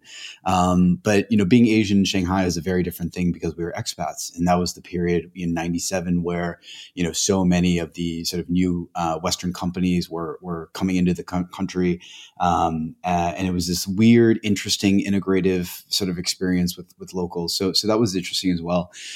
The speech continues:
Um, and then finally, I spent high school in the O C in California, which is why I sound like an idiot. Um, but, uh, <laughs> I mean, th-, that too, <laughs> bro. Uh, but no, but, but, but that too is, you know, obviously a very distinct experience 'cause while there's deep density of Asians, there's also levels of racism. And, but it's a certain type of racism,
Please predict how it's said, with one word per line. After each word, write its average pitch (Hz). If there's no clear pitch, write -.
Um, 92
and 110
then 104
finally, 110
I 101
spent 95
high 101
school 95
in 90
the 90
O 85
C 90
in 85
California, 85
which 76
is 85
why 90
I 87
sound 87
like 82
an 87
idiot. 87
Um, 90
but, 90
uh, 92
<laughs> -
I -
mean, -
th-, -
that 117
too, 113
<laughs> -
bro. 92
Uh, 101
but 92
no, 160
but, 117
but, 120
but 117
that 135
too 135
is, 90
you 104
know, 92
obviously 87
a 87
very 87
distinct 87
experience 90
'cause 82
while 90
there's 87
deep 92
density 92
of 85
Asians, 95
there's 87
also 87
levels 82
of 80
racism. 82
And, 95
but 98
it's 101
a 95
certain 123
type -
of 92
racism, -